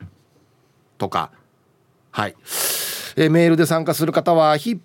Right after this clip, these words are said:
プアットマークアール沖縄ドットシーオードットジェーピー、エイチアイピーアットマークアールオーケーアイエヌエーダブリューエードットシーオードットジェー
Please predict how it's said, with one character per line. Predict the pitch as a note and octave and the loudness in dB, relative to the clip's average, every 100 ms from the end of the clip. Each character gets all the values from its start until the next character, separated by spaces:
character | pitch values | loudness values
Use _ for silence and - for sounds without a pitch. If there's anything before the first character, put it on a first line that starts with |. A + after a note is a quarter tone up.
| - | 0
プ | F#3 D#3+ - | 0 0 -4
ア | A#2+ | -6
ッ | - | -4
ト | A2+ | -2
マ | A2 G2+ | 0 -2
ー | |
ク | - G2+ G2 - | -2 -4 -2 0
ア | C3+ D3+ | 0 2
ー | D#3 | 0
ル | |
沖 | D3+ D3 - | -2 -4 -2
縄 | C3 F#2 F2+ | 0 0 0
ド | G#2 | -2
ッ | - - | -4 0
ト | G#3+ G3+ | -2 -2
シ | - - C#3+ | -6 0 2
ー | D3 | 2
オ | C#3+ A#2+ | 2 2
ー | |
ド | G2+ | -2
ッ | F#2+ - | -6 -2
ト | A3+ - | -2 -2
ジ | A2 | -4
ェ | G2 | -4
ー | E2 - | -6 -6
ピ | C#3 C#3+ G2 - - | -2 0 -2 -6 0
ー、 | |
エ | F3+ | 0
イ | A3 | -2
チ | - | -6
ア | B2+ | -2
イ | C3+ - | -2 -4
ピ | - C#3+ C3 F#2 - | -2 0 0 -2 -12
ー | _ - F#2+ | _ -8 -8
ア | |
ッ | - | -4
ト | - | -4
マ | G2+ F2+ | 0 -2
ー | |
ク | F2 C#3+ A3 D4+ _ _ | -2 0 0 -2 _ _
ア | - A#2 | -2 0
ー | |
ル | A2 | -2
オ | G2+ G#2+ G2+ | -2 -2 -2
ー | |
ケ | - G#2 F2+ | -4 -4 -4
ー | |
ア | - D3+ | -2 -4
イ | G#2 _ _ | -4 _ _
エ | F#3 | -4
ヌ | C#3+ - | -2 -2
エ | G3 | 0
ー | F#3 F#2 _ G#2 | 0 -2 _ -4
ダ | A#2+ | -2
ブ | G#2+ | -2
リ | G#2 | -6
ュ | G2+ | 2
ー | G3 D#3 | 2 2
エ | |
ー | F#2+ | -2
ド | F#2 | -8
ッ | _ | _
ト | G#3 C#4+ - _ | 0 0 -2 _
シ | - - C3+ | -6 0 2
ー | B2 | 2
オ | A#2+ G2 | 2 0
ー | |
ド | E2 | -4
ッ | - | -4
ト | - A3 _ | 0 0 _
ジ | G#2+ A2+ | -4 -4
ェ | |
ー | E2+ | -4